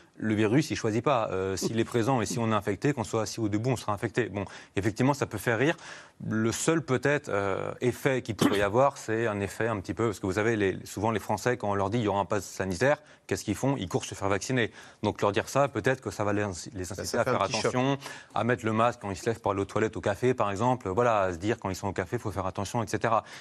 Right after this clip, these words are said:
Speaker 1: Mais non, euh, assis ou debout, euh, si on boit son café, c'est pareil.
Speaker 2: Vous avez trouvé les, les mesures hier, euh, enfin, vous attendiez à des mesures plus contraignantes. Aux Pays-Bas, hein, c'est quasi,
Speaker 1: Oui.
Speaker 2: on est, c'est quasiment le, le confinement, hein.
Speaker 1: Non, je, ça, moi, personnellement, je peinais à croire à un couvre-feu le trente et un décembre, par exemple, ce qui a été évoqué, parce que,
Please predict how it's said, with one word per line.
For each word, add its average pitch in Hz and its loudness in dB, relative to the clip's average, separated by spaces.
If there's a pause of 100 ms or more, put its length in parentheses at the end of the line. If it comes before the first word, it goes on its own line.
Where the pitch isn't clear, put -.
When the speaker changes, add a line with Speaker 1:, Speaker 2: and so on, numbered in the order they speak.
(120)
Speaker 1:
Mais 98 2
non, 98 0
euh, 95 -2
assis 104 -2
ou 104 0
debout, 107 -2
euh, 95 0
si 107 -6
on - -2
boit 101 0
son - -8
café, 98 -2
c'est 101 -4
pareil. 92 -6 (120)
Speaker 2:
Vous 143 -4
avez 170 0
trouvé 180 0
les, 151 2
les 135 -2
mesures 139 0
hier, 127 0
euh, 107 0 (460)
enfin, 117 0
vous 117 -4
attendiez 143 0
à 156 6
des 135 -2
mesures 135 0
plus - -4
contraignantes. 156 2
Aux 107 -2 (240)
Pays-Bas, 165 4
hein, 147 0
c'est - -4
quasi, 113 0
Speaker 1:
Oui. 120 4
Speaker 2:
on 113 0
est, 120 -2
c'est - 0
quasiment 135 2
le, 117 2 (300)
le 107 -2
confinement, 170 2
hein. 120 2
Speaker 1:
Non, 120 4
je, 104 4 (180)
ça, - -2
moi, 123 4
personnellement, 131 0
je 107 0
peinais 131 2
à 107 2
croire 117 2
à 92 0
un 87 -2
couvre-feu 98 0
le 82 -4
trente - -6
et 95 -2
un 95 -4
décembre, 135 0
par 95 2
exemple, 127 -2
ce - -14
qui - -2
a 95 0
été 90 -2
évoqué, 95 2
parce 107 -2
que, 131 4